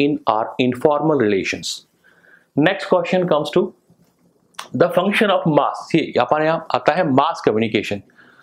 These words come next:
तो इसका function क्या है? Supplying information regarding the process, issue, event and societal development is known as, so क्या बोलते हैं हम इसको? बोलते हैं साहब content supply। क्या बोलते हैं?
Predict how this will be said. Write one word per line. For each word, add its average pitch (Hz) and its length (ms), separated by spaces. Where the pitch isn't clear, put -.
तो 233 180
इसका 214 240
function 226 400
क्या 175 240
है? 180 80
Supplying 170 440
information 156 520
regarding 139 380
the 143 80
process, 139 540
issue, 135 420
event 131 340
and 123 160
societal 135 520
development 139 640
is 127 60
known 131 260
as, - 80
so 156 160
क्या 170 140
बोलते 147 320
हैं 170 200
हम 147 160
इसको? 151 240
बोलते 131 320
हैं 147 80
साहब 165 380
content 147 680
supply। 117 680
क्या 123 120
बोलते 131 280
हैं? 185 100